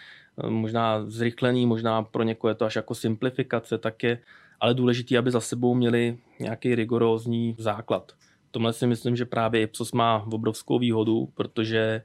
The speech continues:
ty modely vyvíjel už od osmdesátých let, dneska možná zkostnatělý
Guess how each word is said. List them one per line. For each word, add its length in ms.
ty 80
modely 440
vyvíjel 520
už 160
od 160
osmdesátých 760
let, 260
dneska 280
možná 520
zkostnatělý 880